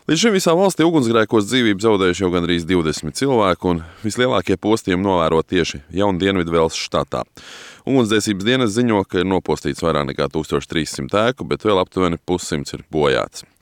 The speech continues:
Gaidot vēja pastiprināšanos un tā virziena maiņu, štata varas iestādes ir pieņēmušas lēmumu no rītdienas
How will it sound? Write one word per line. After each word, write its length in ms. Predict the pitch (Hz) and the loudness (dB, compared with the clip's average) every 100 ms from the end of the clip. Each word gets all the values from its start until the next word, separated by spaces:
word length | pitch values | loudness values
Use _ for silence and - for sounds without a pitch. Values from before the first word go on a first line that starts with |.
| - - - - _ | -20 -20 -20 -20 _
Gaidot 320 | - 151 180 135 | 0 2 2 2
vēja 220 | 143 151 | 2 2
pastiprināšanos 720 | 170 143 107 101 90 104 92 | 0 0 0 0 2 0 2
un 160 | 101 90 | 2 2
tā 80 | 95 | 2
virziena 400 | 143 151 123 113 | 2 4 4 4
maiņu, 380 | 120 131 117 - | 4 4 2 0
štata 320 | - 90 104 | 0 0 2
varas 240 | 127 120 | 2 2
iestādes 400 | 123 113 107 98 | 0 2 0 2
ir 160 | 143 139 | -2 0
pieņēmušas 560 | 117 104 95 92 - | 0 2 2 0 0
lēmumu 320 | 101 95 85 90 | 0 2 2 2
no 80 | 90 | 2
rītdienas 320 | 120 98 80 | 2 0 0